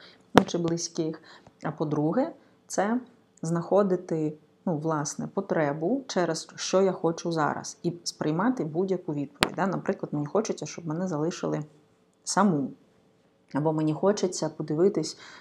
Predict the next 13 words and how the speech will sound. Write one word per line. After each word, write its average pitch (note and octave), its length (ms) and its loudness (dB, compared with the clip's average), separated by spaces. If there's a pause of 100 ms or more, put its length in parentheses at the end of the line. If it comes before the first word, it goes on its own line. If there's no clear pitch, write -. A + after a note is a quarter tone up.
(240)
фільм, D#3 440 4
а D#3 60 -2
не D#3+ 140 0
новини. D#3+ 520 2 (600)
Або E3 280 4
мені D#3 220 2
хочеться, F3+ 640 0
м, D3+ 920 -2 (120)
не F3 120 8
їсти E3+ 500 4
зараз, - 480 -4
а D3 60 -2
мене, D#3 320 2